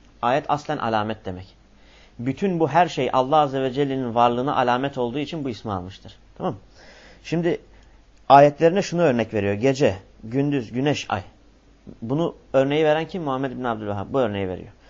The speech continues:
Sonra diyor ki, "Ve min mahlukatihi", mahlukatlarına da şu örnek vardır. "Es-semavatu seb'u vel araduna seb'e."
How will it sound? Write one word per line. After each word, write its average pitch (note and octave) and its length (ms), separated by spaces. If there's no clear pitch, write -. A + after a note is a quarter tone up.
Sonra E3 300
diyor G#3 200
ki, G2+ 200
"Ve C#3+ 100
min E3 140
mahlukatihi", D#3+ 920
mahlukatlarına C#3+ 800
da F#3+ 80
şu - 140
örnek C#3+ 320
vardır. A#2 380
"Es-semavatu C#3+ 760
seb'u E3 480
vel C3 200
araduna B2+ 400
seb'e." F2+ 300